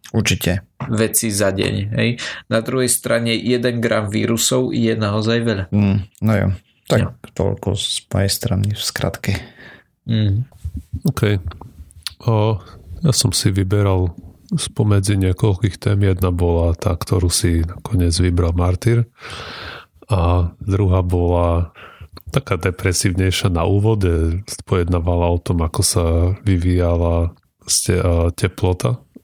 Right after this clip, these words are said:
Speaker 3: našej Zeme za uplynulý rok. A tu nám stačí teraz povedať, že síce ten rok bude asi len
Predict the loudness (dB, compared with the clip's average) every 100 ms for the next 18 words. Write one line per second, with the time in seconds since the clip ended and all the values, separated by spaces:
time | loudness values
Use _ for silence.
0 | _ -4 0 2 2 0 2 2 2 0
1 | 0 0 0 0 2 2 2 2 -2 -12
2 | -18 -6 0 2 2 0 -2 -2 0 0
3 | 0 0 -2 -2 0 2 0 0 -2 0
4 | 0 0 0 0 0 0 0 0 0 0
5 | 0 0 2 2 2 2 2